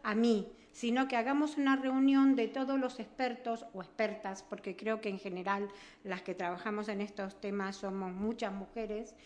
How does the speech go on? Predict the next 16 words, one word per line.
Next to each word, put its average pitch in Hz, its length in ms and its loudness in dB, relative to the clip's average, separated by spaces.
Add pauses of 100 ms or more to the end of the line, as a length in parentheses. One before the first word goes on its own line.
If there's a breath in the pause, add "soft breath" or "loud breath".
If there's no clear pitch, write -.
(260 loud breath)
eh, 202 360 -4
muchas 302 360 4
no, 196 380 0
porque - 240 -10
tampoco 233 340 -2
hay 208 100 4
muchas, 175 600 -2 (320 loud breath)
pero 208 200 2
las 208 200 0
que 214 160 0
seamos, 254 520 2
que 247 120 -4
nos 220 180 -2
reunamos 226 580 -2
aquí 247 420 -2
contigo 247 680 -2